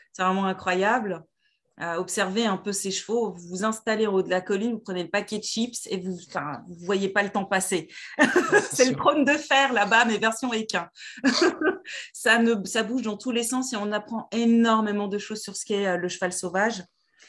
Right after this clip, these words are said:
Speaker 1: Mais je voulais parler surtout d'une autre association qui est peu connue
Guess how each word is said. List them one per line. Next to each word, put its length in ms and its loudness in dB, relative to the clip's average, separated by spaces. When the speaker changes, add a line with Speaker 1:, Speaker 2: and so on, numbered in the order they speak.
Speaker 1:
Mais 100 2
je 60 -2
voulais 200 0
parler 280 2
surtout 300 -6
d'une 200 2
autre 160 -2
association 540 -2
qui 80 -4
est 100 -6
peu 100 -2
connue 400 -2